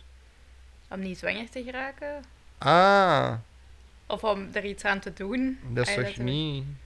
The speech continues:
Speaker 2: dat hoort toch van de kerel verwacht dat hem op zijn minst condooms meepakt en shit.
Speaker 1: Mm, ja. Is, eh, je hoort dat
Speaker 2: Mm.
Speaker 1: toch vaak dat dat zo, "Ja, we hebben dat niet gedaan, want je zegt dat dat niet goed voelt." Ah, ja.
Speaker 2: Ja, maar dat zijn domme mensen, hè?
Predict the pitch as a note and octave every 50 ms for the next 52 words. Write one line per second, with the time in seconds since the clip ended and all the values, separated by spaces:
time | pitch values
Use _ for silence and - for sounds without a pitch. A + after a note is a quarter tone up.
0 | - - - - A#2+ A#2 A#2 A#2+ - - B2+ A#2 - B2 A#2+ A#2+ A#2 A2 - B2
1 | B2+ C3+ C3 A#2+ B2 B2 B2 A#2+ - B2 A#2 - - B2 A#2+ A2+ - - A#2 A#2+
2 | A#2+ A#2 - - - A2+ A2+ A2 A2 A#2 A#2+ B2 - - B2+ B2 A#2+ - B2 A#2
3 | - - - B2 A#2+ - - C3 B2+ - - - - - G3 F#3+ F#3+ F#3+ F#3 F#3
4 | F#3 F#3 F#3 F3+ F#3 F#3 F3+ F3+ F3+ F#3 F#3 F3+ F#3 F#3 F#3 F#3 F3 F3 F3 E3+
5 | F3 E3+ E3+ F3 F3 - - - - - - - - - - - - - - -
6 | - - - - - - - - - - A3+ A3+ A#3 A#3+ A#3 A#3 A#3 A3+ A3 A3
7 | G#3 G3+ - - - - - - - - - - - - - - - - - -
8 | - - - A3 A3 A3+ A3+ - - A3+ A3 - - A3 G#3+ A3 A3 A#3+ A#3 A#3+
9 | A#3 G#3 A3 G#3+ G#3+ G#3+ A3 A3 G#3+ G3+ G#3+ G#3 G#3+ G#3 - A#3 G3 G#3+ G#3+ G#3+
10 | G#3 G#3 G3 - F#3 G3+ G3 - - - G3+ G3 G3 F#3 - G#3 F#3+ - G3+ G3
11 | - G3 F#3+ F#3 F3+ F3+ F3+ F#3 - - - - - _ - - - - - -
12 | - - _ _ - - - - - - - - - - - - - - - -
13 | - - - - - C3 C3 B2+ B2+ - - C#3 C3 C3 C3+ C3+ C3+ C3+ C3 C3+
14 | D3 D#3+ E3+ D#3+ - D3 C#3 D3 F3